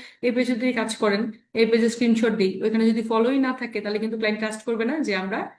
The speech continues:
এই পেজে কাজ করছি। যেহেতু পেজে ফলো দেওয়ার পরে সাথে সাথে সাজেশন চলে আসছে, তাই আমরা কি করব? পেজে ফলো দেওয়ার পরে অবশ্যই আগে রিফ্রেশ করে নিব। কি করব? আগে অবশ্যই রিফ্রেশ করে নিব। ওকে, রিফ্রেশ করে ফেললাম। তো এরকম ভাবে আমাদের পেজটা শো করতেছে।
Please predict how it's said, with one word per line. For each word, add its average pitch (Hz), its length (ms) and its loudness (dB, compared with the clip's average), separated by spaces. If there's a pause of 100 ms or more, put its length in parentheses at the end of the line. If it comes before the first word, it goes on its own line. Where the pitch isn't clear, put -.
(200)
এই 202 120 0
পেজে 208 240 -2
কাজ 196 240 -6
করছি। 165 320 -8
যেহেতু 226 320 0
পেজে 262 260 2
ফলো 240 240 0
দেওয়ার 262 200 2
পরে 262 140 2
সাথে 233 220 -6
সাথে 254 180 -4
সাজেশন 233 420 -2
চলে 269 200 -2
আসছে, 247 400 -2 (240)
তাই 240 100 2
আমরা 233 180 2
কি 269 120 0
করব? 285 360 0
পেজে 233 220 2
ফলো 226 280 0
দেওয়ার 254 200 2
পরে 277 140 2
অবশ্যই 247 440 -2
আগে 262 180 0
রিফ্রেশ 220 400 0
করে 180 200 -6
নিব। 170 240 -6 (340)
কি 277 100 -2
করব? 302 400 0
আগে 226 200 0
অবশ্যই 226 460 0
রিফ্রেশ 208 400 -4
করে 175 180 -6
নিব। 170 320 -8
ওকে, 294 340 -8 (160)
রিফ্রেশ 214 340 -2
করে 185 140 -6
ফেললাম। 165 420 -8 (340)
তো 277 60 -6
এরকম 294 360 4
ভাবে 302 140 4
আমাদের 247 260 4
পেজটা 220 260 2
শো 220 180 0
করতেছে। - 460 -8